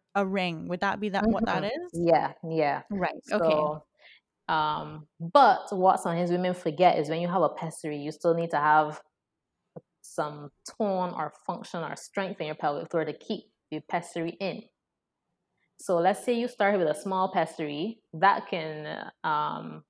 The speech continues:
Speaker 2: also come out if you're not keeping your pelvic floor strong. And then you have to go to a larger pessary and a larger pessary and a larger pessary, which gets more and more uncomfortable, right? So even when
Speaker 1: Right.
Speaker 2: you have a pessary, you want to keep your pelvic floor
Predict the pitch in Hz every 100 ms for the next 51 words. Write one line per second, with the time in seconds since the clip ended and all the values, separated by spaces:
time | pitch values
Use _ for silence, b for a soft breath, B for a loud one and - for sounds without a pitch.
0 | - 175 175 180 - 165 156 180 170 175
1 | 151 156 160 - - _ - 180 175 165
2 | 165 160 151 - 156 151 156 - 160 -
3 | 175 _ B B 156 165 170 165 151 156
4 | 160 147 175 202 190 170 170 156 - 156
5 | 143 143 156 185 190 175 175 156 - 151
6 | 147 139 143 175 190 175 175 160 156 127
7 | 143 165 - 165 - - 170 165 160 156
8 | 147 - - - 151 - - - - 151
9 | 202 254 - B B B - 170 202 233
10 | 240 233 202 160 185 170 - 170 160 156
11 | 170 170 156 165 - 180 185 - 170 147
12 | - - 165 156 156